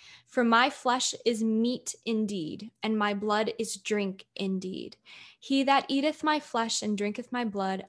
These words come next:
abideth in me, and I in him. As the living Father hath sent me, and I live by the Father, so he that eateth me,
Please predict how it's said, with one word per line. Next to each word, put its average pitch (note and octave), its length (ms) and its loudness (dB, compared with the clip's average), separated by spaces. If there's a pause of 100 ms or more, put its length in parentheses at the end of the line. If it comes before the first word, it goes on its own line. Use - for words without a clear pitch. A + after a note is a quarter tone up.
abideth G3+ 640 0
in A3+ 220 0
me, - 280 -8
and G#3 200 0 (100)
I A#3 180 4
in G#3+ 240 -2
him. A3+ 480 -6 (480)
As B3+ 200 4
the B3 100 2
living C4 400 4
Father A#3+ 400 4
hath A3+ 240 -2
sent G#3 340 -2
me, F#3 300 -2 (300)
and G#3+ 200 0
I A#3+ 260 4
live B3 600 4
by G#3 180 4
the A3 120 -2
Father, G#3+ 640 -4
so A3+ 300 4
he D4 340 0
that B3+ 280 2
eateth B3+ 360 -2
me, G3 400 -2